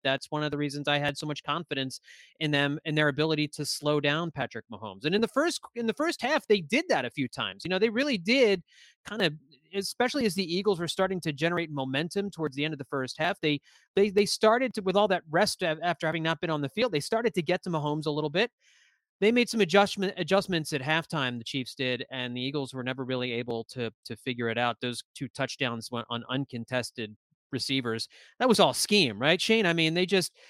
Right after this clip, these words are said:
th-, you had Eagles defenders running in one direction, and all of a sudden the Chiefs are throwing it in the other direction. And,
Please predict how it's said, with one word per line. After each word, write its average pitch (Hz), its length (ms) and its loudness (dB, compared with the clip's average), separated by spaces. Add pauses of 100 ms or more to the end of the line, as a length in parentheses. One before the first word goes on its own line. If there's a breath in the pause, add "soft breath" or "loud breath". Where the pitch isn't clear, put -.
(140 soft breath)
th-, 185 240 -6
you 208 160 4
had 185 140 6
Eagles 190 260 0
defenders 165 540 0
running 185 400 4
in 165 100 0
one 175 220 2
direction, 160 720 2
and 131 320 -4
all 151 200 2
of 165 60 0
a 165 60 -6
sudden 156 240 -4
the 135 80 -4
Chiefs 165 260 -4
are 139 80 -4
throwing 151 300 -4
it 160 40 -4
in 147 60 -10
the 139 140 -2
other 156 160 -2
direction. 151 480 -2
And, 117 120 -6